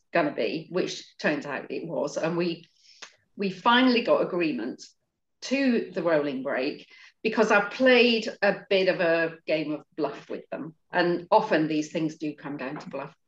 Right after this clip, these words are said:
I'm afraid. <laughs> Um,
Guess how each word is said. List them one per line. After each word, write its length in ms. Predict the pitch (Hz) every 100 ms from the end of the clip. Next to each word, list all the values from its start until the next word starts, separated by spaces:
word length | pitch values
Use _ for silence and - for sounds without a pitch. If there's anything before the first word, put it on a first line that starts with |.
| -
I'm 140 | 151
afraid. 320 | - 143 156 -
<laughs> 480 | - 233 - 247 - _ _ _ - - - - -
Um, 460 | - 202 190 190 185